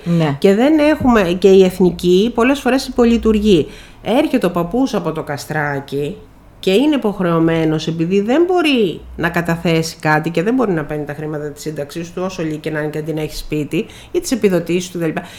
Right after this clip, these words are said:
Speaker 2: Και είναι αναγκασμένος να έρχεται στην Κόρινθο και δεν έχει αυτοκίνητο. Και αν έχει, πρέπει να πληρώσει είκοσι ευρώ για να έρθει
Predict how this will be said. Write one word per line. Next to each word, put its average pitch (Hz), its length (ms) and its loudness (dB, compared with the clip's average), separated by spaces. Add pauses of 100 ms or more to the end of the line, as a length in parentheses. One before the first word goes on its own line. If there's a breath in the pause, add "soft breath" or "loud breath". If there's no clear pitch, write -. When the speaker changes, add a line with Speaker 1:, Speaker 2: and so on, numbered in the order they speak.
(140 loud breath)
Speaker 2:
Και 226 100 -2
είναι 302 180 0
αναγκασμένος 269 560 -2
να 240 100 0
έρχεται 269 280 -2
στην 208 220 -6
Κόρινθο 196 520 4
και 147 120 -4
δεν 208 160 0
έχει 196 160 -2
αυτοκίνητο. 143 880 -4 (160)
Και 190 120 2
αν 196 140 4
έχει, 285 280 0
πρέπει 190 240 -4
να 190 80 0
πληρώσει 180 480 -4
είκοσι 175 280 -8
ευρώ 160 220 -6
για 156 140 -6
να 156 160 -2
έρθει 151 380 -4